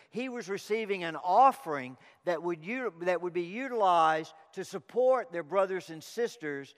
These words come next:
in Judea, in Jerusalem. Well, Paul apparently, understanding what the churches in Macedonia were dealing with, their persecution, their poverty, just living hand in mouth,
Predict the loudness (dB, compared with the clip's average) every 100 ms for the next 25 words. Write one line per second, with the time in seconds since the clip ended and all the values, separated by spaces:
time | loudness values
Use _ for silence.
0 | _ _ -12 -12 -10 -8 -6 -6 -6 -14
1 | _ _ _ _ -14 -12 -8 -4 -4 -4
2 | -12 -20 _ _ _ _ _ _ _ _
3 | _ _ 0 2 2 2 4 4 4 2
4 | 0 -2 -6 -8 -12 _ _ _ -6 -4
5 | -2 -4 -2 -2 -2 -6 -8 0 0 0
6 | -6 -2 -2 -4 -12 -4 -2 -2 -4 -2
7 | -2 -2 -6 -8 -8 -8 -8 -8 -8 -8
8 | -8 -6 -6 -6 -10 -10 -10 -10 -12 -12
9 | -10 -2 2 2 0 -8 -10 -8 -8 -8
10 | -8 -8 -8 -2 0 0 -2